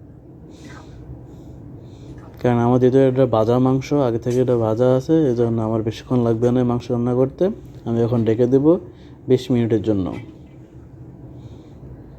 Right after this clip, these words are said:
প্রায় আমার বিশ মিনিট শেষ। এখন আমি এটা উঠিয়ে নেব। ঢাকনাটা উঠিয়ে হালকা একটু লাড়া দেব।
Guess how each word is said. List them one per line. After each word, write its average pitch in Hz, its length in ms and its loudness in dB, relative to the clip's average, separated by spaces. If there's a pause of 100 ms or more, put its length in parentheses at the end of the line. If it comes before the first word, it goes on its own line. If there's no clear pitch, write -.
(1400)
প্রায় 127 160 6
আমার 123 200 2
বিশ 120 260 0
মিনিট 127 320 2
শেষ। 160 300 4 (680)
এখন 117 220 -4
আমি 113 220 0
এটা 113 200 2
উঠিয়ে 113 360 2
নেব। 135 340 4 (2250)
ঢাকনাটা 113 340 0
উঠিয়ে 120 440 2
হালকা 113 240 0
একটু 117 220 -2
লাড়া 120 260 2
দেব। 127 320 2